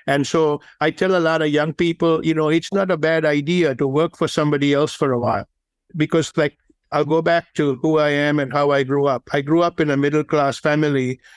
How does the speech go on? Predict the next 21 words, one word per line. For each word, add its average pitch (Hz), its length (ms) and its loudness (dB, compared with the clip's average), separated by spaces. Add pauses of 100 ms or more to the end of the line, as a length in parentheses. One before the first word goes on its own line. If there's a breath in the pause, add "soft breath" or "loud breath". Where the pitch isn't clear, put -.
(120)
where 143 220 0
profit 165 480 -2
was 147 160 0
a 147 80 2
bad 139 320 0
word, 139 280 0 (180)
right? 139 300 0
My 131 140 0
father 156 420 0
and 139 140 0
mother 147 320 0
were 131 140 0
both 143 280 0
about 127 360 -4
service, 139 600 -2 (420 soft breath)
right? 147 260 0
So 143 140 -2
how 156 200 0
did 147 180 0
I 147 200 2
become, 139 760 -2